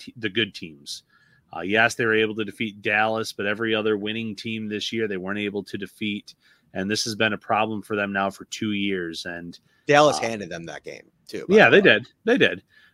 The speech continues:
Speaker 1: Um, but y-, you look at this, this roster, and they paid big money after they were able to acquire Tyreek Hill. They traded a first round pick and,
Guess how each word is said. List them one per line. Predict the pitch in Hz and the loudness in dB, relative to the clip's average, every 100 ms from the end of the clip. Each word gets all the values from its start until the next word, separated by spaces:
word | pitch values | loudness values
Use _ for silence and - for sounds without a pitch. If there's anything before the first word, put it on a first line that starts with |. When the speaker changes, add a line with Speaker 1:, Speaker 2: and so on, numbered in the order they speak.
| - | -2
Speaker 1:
Um, | 104 98 92 90 95 101 | 2 4 2 0 -4 -4
but | - 123 - | 0 0 0
y-, | 131 123 | -6 -2
you | 131 131 | 2 2
look | 117 120 135 151 | 2 2 2 2
at | 117 | -2
this, | 120 120 - - _ _ | 0 0 -2 -6 _ _
this | 139 123 120 - - - | -8 -4 -4 -4 -8 -10
roster, | 135 113 117 139 160 - - 85 78 - _ | -10 0 4 6 4 -2 -6 -12 -14 -20 _
and | 117 117 113 110 107 107 | -4 2 4 4 2 0
they | 104 104 110 107 107 101 - | -4 0 2 2 0 -2 -2
paid | 127 120 120 113 - - 117 104 | 2 2 2 -2 -8 -18 -20 0
big | 127 139 | 2 2
money | 131 120 113 110 | 0 0 0 0
after | 107 107 117 | -2 -2 -2
they | 107 107 | 0 2
were | 110 | 2
able | 104 104 | 0 -4
to | - 110 | -6 -2
acquire | 104 - 110 107 104 104 | -4 -2 0 2 0 -2
Tyreek | - 101 92 92 | -2 -4 -4 -8
Hill. | - 82 95 _ _ _ _ | -12 -12 -14 _ _ _ _
They | 92 | -14
traded | - 104 87 | -4 -2 -2
a | |
first | - 104 95 - | -4 -6 -4 -6
round | 98 101 101 98 | -4 -2 -4 -6
pick | - 110 - - | -6 -6 -8 -14
and, | 110 101 95 95 | -10 -8 -8 -10